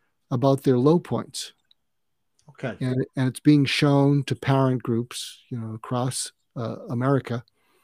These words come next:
Speaker 1: And so I'll give you an insight if you're a parent and you're worried about a child, especially a teen. What I say before we show the video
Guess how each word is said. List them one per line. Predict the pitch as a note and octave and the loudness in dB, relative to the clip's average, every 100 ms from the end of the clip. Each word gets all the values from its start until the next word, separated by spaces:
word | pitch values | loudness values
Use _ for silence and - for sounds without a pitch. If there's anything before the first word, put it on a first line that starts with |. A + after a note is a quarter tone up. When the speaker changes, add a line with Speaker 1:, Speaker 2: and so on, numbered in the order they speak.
| - _ _ - | -20 _ _ -8
Speaker 1:
And | C3+ | 0
so | D3+ | 2
I'll | - D3 | 4 4
give | C#3+ G3 | 4 4
you | G#3 | 6
an | E3+ | 6
insight | E3+ F3 - B2 | 6 4 4 2
if | A#2+ B2+ | 2 0
you're | A#2+ | 0
a | |
parent | - - C3 C3 C3 | 0 -4 0 0 -2
and | B2+ | -4
you're | A2+ | -2
worried | A2 B2 A#2+ A#2 | 0 2 2 0
about | A2 A2+ | -2 -6
a | G#2+ | -6
child, | - A#2+ A#2 A2+ A2 | -6 -4 -2 -4 -6
especially | A2 - A#2+ - A#2 | -8 -6 -6 -2 -4
a | |
teen. | G#2 - C#3 G#2+ _ _ _ _ _ _ _ _ _ _ _ _ _ _ - - - _ _ _ | -2 0 0 0 _ _ _ _ _ _ _ _ _ _ _ _ _ _ -20 -20 -20 _ _ _
What | - A#2+ C3 | -4 2 4
I | B2+ | 4
say | - E3 F3+ F3 - | 2 4 6 6 2
before | F3 A#2 B2 - D3 | -2 0 2 6 8
we | C#3 A#2+ | 8 4
show | - D#3 D3 | 4 6 6
the | G#2 | 4
video | C#3 F#3+ A#2 - B2 | 4 4 2 -2 -10